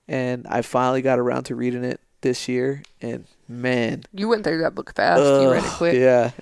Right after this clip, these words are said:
Speaker 1: it's, it's so bad. I did, and I'm glad I read it now, because if I were to read it, let's say ten years ago, like,
Speaker 2: Can't
Speaker 1: I'm
Speaker 2: appreciate it.
Speaker 1: not that person that I was ten years ago, and I, yeah, I don't think I would have appreciated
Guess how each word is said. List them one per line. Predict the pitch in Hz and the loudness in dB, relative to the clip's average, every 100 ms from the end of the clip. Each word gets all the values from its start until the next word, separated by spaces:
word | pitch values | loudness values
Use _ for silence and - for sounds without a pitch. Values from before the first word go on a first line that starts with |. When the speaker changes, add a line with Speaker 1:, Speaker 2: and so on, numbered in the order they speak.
| - | -12
Speaker 1:
it's, | 135 - - - - _ - _ _ _ - | -10 -12 -14 -16 -20 _ -20 _ _ _ -12
it's | 123 | -8
so | - 131 123 120 | -2 0 0 -2
bad. | 123 120 117 | -2 -2 0
I | - 151 | 0 2
did, | 180 - - - - | 2 0 -4 -20 -2
and | 143 | 2
I'm | 165 | 2
glad | 151 147 151 185 | 2 2 4 4
I | 170 | 4
read | 143 160 | 4 2
it | 135 | 2
now, | 120 120 | 2 2
because | 143 135 139 120 | 2 0 0 -2
if | 120 | 2
I | 135 | 4
were | 156 151 | 2 0
to | - | -4
read | 127 131 131 | -4 -2 2
it, | 131 135 131 - - - - _ _ _ _ - | 2 2 0 -4 -14 -14 -18 _ _ _ _ -6
let's | 131 - | -6 -2
say | 143 131 _ | -2 -2 _
ten | - 143 135 | -6 -4 -2
years | 123 127 123 | 0 0 0
ago, | 117 107 117 117 _ _ _ _ _ _ _ _ - | -2 -2 -2 -6 _ _ _ _ _ _ _ _ -4
like, | 135 | -2
Speaker 2:
Can't | 175 165 | -2 -2
Speaker 1:
I'm | - | -2
Speaker 2:
appreciate | - 156 175 | 0 2 2
it. | |
Speaker 1:
not | 143 147 - - | 2 2 0 2
that | 139 - | 2 2
person | 135 135 139 | 0 -2 -2
that | 135 | 0
I | 127 | 2
was | 127 131 131 | 2 0 -2
ten | 139 127 | -8 -4
years | 120 139 143 | -2 -2 -2
ago, | 147 156 160 - - - _ | 0 2 2 -4 -20 -20 _
and | 135 131 | -4 0
I, | 127 127 | 0 0
yeah, | 135 120 127 | 0 2 2
I | |
don't | 135 | 0
think | 135 135 | -2 0
I | |
would | 131 135 | 0 0
have | 123 | -2
appreciated | 120 120 127 135 127 | -2 -6 -4 -2 0